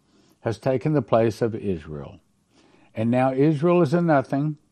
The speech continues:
because they crucified Jesus. That's what they believe. And they believe that now America has inherited all the blessings of Israel,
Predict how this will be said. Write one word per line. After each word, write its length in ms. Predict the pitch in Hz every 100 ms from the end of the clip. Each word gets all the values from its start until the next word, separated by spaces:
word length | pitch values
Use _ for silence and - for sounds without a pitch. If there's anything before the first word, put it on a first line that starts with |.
| _ _ -
because 340 | 101 110 92
they 280 | 113 117 120 _ _ _
crucified 560 | - 107 - 113 151 160
Jesus. 400 | 117 104 110 98
That's 180 | 101 -
what 160 | 165
they 120 | 208 208
believe. 360 | 196 165 165 - _ _ _ _ _ _ _ _ _
And 460 | - 135 127 120 113
they 180 | 113 131
believe 360 | 131 131 135 123
that 120 | 123
now 380 | 131 127 127 -
America 840 | 117 147 190 147 117 107 107 120 _ _ _ _
has 200 | - 120
inherited 640 | 120 95 120 113 101 107 -
all 480 | - 131 160 185 190
the 80 | 170
blessings 480 | 156 143 151 117
of 120 | 123 110
Israel, 460 | 107 104 110 123